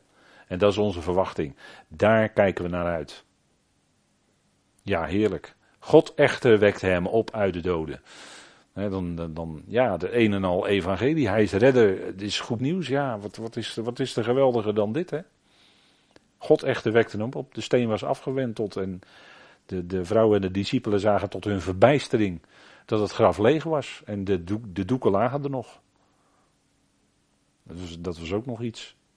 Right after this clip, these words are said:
Hè, maar goed, geweldig, hoor. Geweldig. Ja. Paulus spreekt daarvan. Die had de Heer ontmoet op weg naar Damascus, hè. De eerste keer dat de Heer buiten het land verheerlijkt verscheen,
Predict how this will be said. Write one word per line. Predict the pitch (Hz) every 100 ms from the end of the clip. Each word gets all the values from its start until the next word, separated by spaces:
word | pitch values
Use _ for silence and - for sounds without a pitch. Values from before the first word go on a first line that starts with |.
| _ _ _ _ _
Hè, | 107 139
maar | 101 87
goed, | - 117 - _ _ - - - _
geweldig, | - 98 117 120
hoor. | 98 104 139 _ _ _ _
Geweldig. | - 98 110 113 92 - _ _ _ _ - - _ -
Ja. | 98 101 78 _ _ _ - - - - - _ _ _ _ _
Paulus | 123 120 104
spreekt | 123 117
daarvan. | 110 98 92 76 -
Die | - 98
had | 95 90
de |
Heer | 90 98 92
ontmoet | 87 104 104
op | 85
weg | 95 92
naar | 90
Damascus, | 90 98 98 98
hè. | 87 101
De | 95
eerste | 101 110 -
keer | - 104
dat | 98 87
de |
Heer | 87 101 85
buiten | 110 135 120
het | 101
land | 104 117 123 - - _ _ _ _ _ _ _
verheerlijkt | - 87 107 117 110 -
verscheen, | - - 113 127